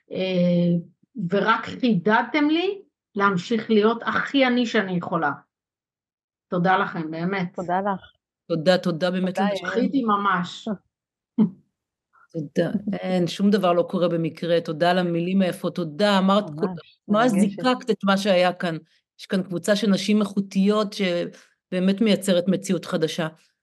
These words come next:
Speaker 3: תודה על השיחה, אני רוצה ל-, ל-, לסגור כדי להישאר בלוחות הזמנים.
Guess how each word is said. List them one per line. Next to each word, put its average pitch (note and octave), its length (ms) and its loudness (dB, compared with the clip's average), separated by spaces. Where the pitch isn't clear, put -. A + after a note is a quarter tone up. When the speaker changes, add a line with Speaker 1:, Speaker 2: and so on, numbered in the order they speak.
Speaker 3:
תודה A3 440 2
על G#3+ 100 2
השיחה, G3+ 280 -4
אני G3 80 2
רוצה F3 200 -2
ל-, G3+ 40 0
ל-, F3+ 440 -2
לסגור F#3 380 -2
כדי F3 180 0
להישאר E3 380 0
בלוחות E3+ 380 -2
הזמנים. E3+ 680 0